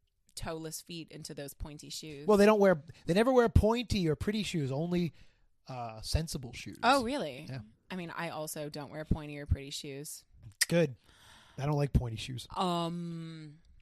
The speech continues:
Speaker 1: So, no fruit plucked too early. I like that. If I had to mention a few more celebrities for future podcasts,
Speaker 2: Here we go.
Speaker 1: who I think were harshly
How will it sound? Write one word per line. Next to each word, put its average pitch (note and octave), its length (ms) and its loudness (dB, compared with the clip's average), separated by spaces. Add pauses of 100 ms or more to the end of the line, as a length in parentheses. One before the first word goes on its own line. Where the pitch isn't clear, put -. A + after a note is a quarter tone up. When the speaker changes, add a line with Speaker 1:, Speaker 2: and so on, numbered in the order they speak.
(440)
Speaker 1:
So, E3 380 -4 (420)
no A#3 240 -2
fruit A#3+ 280 -4
plucked - 340 -2
too F#3+ 140 -4
early. D#3 360 -4
I F3+ 80 -2
like F3+ 220 0
that. D#3 240 -4 (1080)
If C4+ 160 0
I C4 80 6
had C#4 260 0
to E4+ 120 -8
mention E3+ 540 -8 (120)
a F#3+ 80 -4
few F#3+ 260 -10
more F#3+ 240 -6
celebrities E3 640 -8
for F3 140 -16
future D#3 340 -14
podcasts, E3 520 -2
Speaker 2:
Here E3+ 100 0
we G#3 100 -2
go. C#3+ 400 -2 (720)
Speaker 1:
who G#3 240 -4
I A#3+ 160 0
think E3+ 320 -8 (200)
were G#3 200 -4 (220)
harshly G3+ 1120 -4